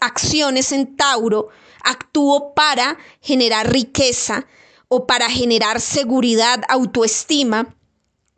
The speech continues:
Se opone a un compromiso que tenemos desde hace unos, ya cuando empezó, desde que empezó la pandemia en el veinte veinte,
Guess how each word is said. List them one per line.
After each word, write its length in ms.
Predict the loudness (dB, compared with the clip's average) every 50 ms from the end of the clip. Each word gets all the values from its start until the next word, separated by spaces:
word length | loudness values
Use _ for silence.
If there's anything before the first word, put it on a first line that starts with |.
| _ _ -20 -20 _ _ _ _ _
Se 240 | -12 -6 -2 0 2
opone 640 | 2 2 0 0 0 2 2 2 2 0 -2 -2 -6 -10 -20 -20 -20 -20 -20 -20 -20 _ _ _
a 140 | -2 0 0
un 180 | 2 0 0 0
compromiso 920 | 2 0 0 0 0 0 0 2 2 2 2 2 2 2 0 -2 -2 -2
que 120 | -2 -4
tenemos 560 | -2 -2 -2 0 0 2 0 2 0 0 0
desde 280 | 0 0 0 2 0 0
hace 240 | 0 -2 -4 -4 -2
unos, 440 | 0 0 0 0 0 0 -2 -4 -6 -8 -14 -20 _ -12
ya 520 | -6 -2 0 0 2 2 0 0 0 -2 -4 -6 -6 -2
cuando 260 | 0 0 2 2 0
empezó, 640 | 0 0 -2 -2 -2 0 0 0 0 2 0 0 0
desde 320 | 0 0 0 0 0 -2 -2
que 100 | -2 -2
empezó 420 | -2 0 -2 -2 0 0 0 2
la 200 | 2 0 0 0
pandemia 640 | -2 -2 0 0 0 2 2 2 2 2 2 0
en 80 | 0 0
el 120 | 0 0
veinte 360 | 0 0 -2 -2 0 0 0 2
veinte, 440 | 2 0 0 -2 -2 -2 -4 -4